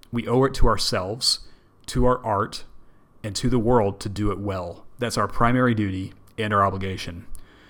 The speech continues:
When action is our priority, vanity falls away." So it's one of my favorite quotes from Holiday. It, Holiday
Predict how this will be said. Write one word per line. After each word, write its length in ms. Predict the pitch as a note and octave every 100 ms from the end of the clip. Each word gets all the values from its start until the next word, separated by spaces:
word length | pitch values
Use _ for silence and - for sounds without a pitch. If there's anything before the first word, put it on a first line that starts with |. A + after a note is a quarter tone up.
| -
When 240 | - A#2 A2
action 640 | B2 C#3 - A#2 G#2 G#2+ -
is 160 | A2+
our 120 | A2 G#2
priority, 680 | - G#2 A2+ G#2 F#2 F#2+ -
vanity 540 | G#2+ A2+ G#2+ G2 G#2
falls 320 | - G2 F2+
away." 380 | G2 F2+ D#2+ - - - - - _ _ _ _ _ - _ _ _ _ -
So 120 | B2
it's 160 | -
one 160 | - B2+
of 80 | B2
my 120 | A2
favorite 440 | - C3 A#2+ B2 - - - -
quotes 380 | - A2+ G#2+ -
from 180 | A#2 G2+
Holiday. 500 | G2+ G2+ F#2+ F#2 G2 -
It, 140 | F#2 -
Holiday 600 | B2 B2+ B2+ A#2 A2+